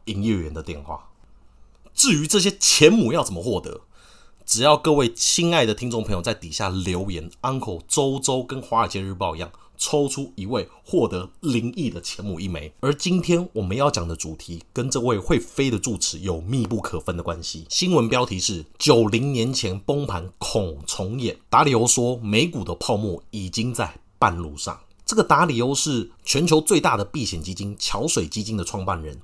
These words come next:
管理超过一千五百亿美金的资产。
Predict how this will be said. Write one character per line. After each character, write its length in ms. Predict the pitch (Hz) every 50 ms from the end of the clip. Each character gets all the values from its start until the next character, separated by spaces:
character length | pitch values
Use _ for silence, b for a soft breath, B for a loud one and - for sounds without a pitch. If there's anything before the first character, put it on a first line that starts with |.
| b b b b b b b b b b
管 200 | - 120 139 180
理 100 | 175 113
超 220 | 92 - - 143
过 180 | - 147 135 - -
一 80 | 165
千 200 | - - - 147 143 -
五 100 | - 123
百 160 | 113 110 90 92
亿 120 | 117 123
美 160 | 104 92 80
金 160 | 76 - 101
的 120 | 95 82 78
资 180 | - - 87
产。 180 | 82 - 80 -